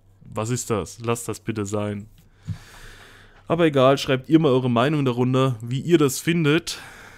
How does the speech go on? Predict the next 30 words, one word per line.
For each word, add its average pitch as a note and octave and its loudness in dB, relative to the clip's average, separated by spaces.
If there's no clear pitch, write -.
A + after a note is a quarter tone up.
Ob C3+ -4
ihr E3+ 4
überhaupt, C#3+ 0
äh, B2+ 2
euch C3 -2
Münzen D#3+ 0
holt, C#3 2
setzt B2+ -6
ihr D#3+ 2
euch C#3 -2
jeden C3 -2
Tag C3+ -2
in C#3+ -4
die C3+ -2
Arenen? C3+ -2
Habt C3+ -4
ihr B2+ 2
sowieso A#2 0
mehrere C3 0
Arenen A2+ 0
am G#2+ 0
Start A2 0
jeden G#2+ -4
Tag G2+ -2
und G2+ -6
euch A2+ -6
würde A#2+ -2
das A2+ -2
zugutekommen A#2 0
oder, F#2+ 0